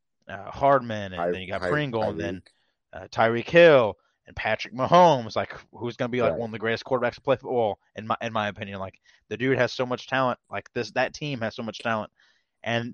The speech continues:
Speaker 1: they stuck with those guys, and, and they pulled the win out.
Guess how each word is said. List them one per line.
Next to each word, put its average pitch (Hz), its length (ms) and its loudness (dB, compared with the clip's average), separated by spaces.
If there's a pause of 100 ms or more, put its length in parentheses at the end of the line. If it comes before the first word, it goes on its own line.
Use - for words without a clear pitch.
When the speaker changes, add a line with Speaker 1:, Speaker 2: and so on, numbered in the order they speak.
Speaker 1:
they 127 240 2
stuck - 340 0
with 185 140 -4
those 170 180 -2
guys, 101 460 -2
and, 107 340 -6
and 117 160 -4
they 123 100 -2
pulled 156 600 2 (140)
the 123 120 -6
win 127 220 -4
out. 117 200 -2